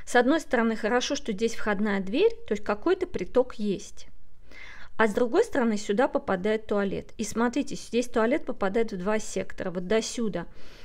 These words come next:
туалет попадает на восток, то есть сам туалет, санузел попадает, именно туалет попадает на восток, а ванна попадает на северо-восток. Ну,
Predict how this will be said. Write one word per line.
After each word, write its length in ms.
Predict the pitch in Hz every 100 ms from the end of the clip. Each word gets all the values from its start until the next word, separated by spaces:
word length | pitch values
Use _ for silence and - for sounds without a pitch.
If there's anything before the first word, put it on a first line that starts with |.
| - -
туалет 360 | 220 220 220 208
попадает 580 | 180 190 185 190 175
на 120 | 202 196
восток, 540 | 190 - - 403 -
то 100 | 262
есть 140 | 240
сам 220 | - 233 202
туалет, 460 | 214 196 208 196
санузел 480 | - 196 208 185 175
попадает, 640 | 185 - 190 185 180 160 - - - - - - - -
именно 280 | 233 220 220
туалет 440 | 220 233 226 208 -
попадает 480 | 180 190 185 190
на 80 | 190
восток, 480 | 202 208 - 427 466 - - - -
а 100 | 214
ванна 400 | 185 240 339 392
попадает 540 | - - 202 190 269 233
на 80 |
северо-восток. 920 | 208 - 240 226 202 208 208 - 190 -
Ну, 240 | 214 240